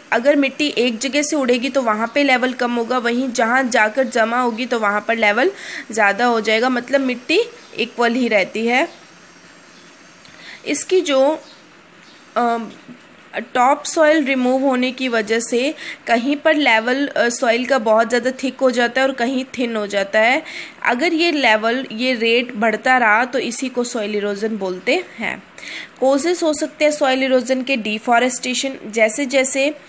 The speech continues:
पेड़ ज़्यादा काटे जाएंगे वैसे वैसे soil erosion बढ़ेगा, क्योंकि पेड़, म,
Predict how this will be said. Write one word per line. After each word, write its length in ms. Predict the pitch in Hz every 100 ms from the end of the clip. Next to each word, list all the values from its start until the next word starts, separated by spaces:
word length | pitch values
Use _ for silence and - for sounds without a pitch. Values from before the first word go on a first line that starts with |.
| - - - -
पेड़ 260 | 262 277
ज़्यादा 340 | 233 208 202 247
काटे 340 | 262 240 254
जाएंगे 360 | 233 226 247 247
वैसे 340 | 214 220 262
वैसे 440 | 233 226 277 339 - - - -
soil 240 | 247 247
erosion 420 | 247 240 233 254 226
बढ़ेगा, 520 | 202 196 196 220 302
क्योंकि 460 | - 240 240 294
पेड़, 560 | - - - 240 226 269 - - - - - - -
म, 300 | 220 220 196